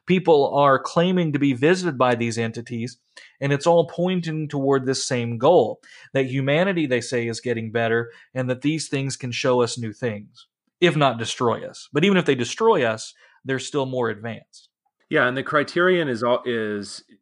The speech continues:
Speaker 2: always an issue of greater intelligence, whether of the beings
Speaker 1: Correct.
Speaker 2: being more intelligent than man,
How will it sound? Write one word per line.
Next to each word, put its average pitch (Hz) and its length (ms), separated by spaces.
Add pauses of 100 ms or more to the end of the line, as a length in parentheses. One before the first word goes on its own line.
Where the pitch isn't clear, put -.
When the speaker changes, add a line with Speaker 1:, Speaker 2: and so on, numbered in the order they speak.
(100)
Speaker 2:
always 120 580
an 117 160
issue 113 440
of 95 600 (100)
greater 110 400
intelligence, 101 760
whether 98 400
of 98 460
the 104 100
beings 113 600
Speaker 1:
Correct. 139 120
Speaker 2:
being 110 180
more 107 240
intelligent 104 520
than 92 180
man, 110 480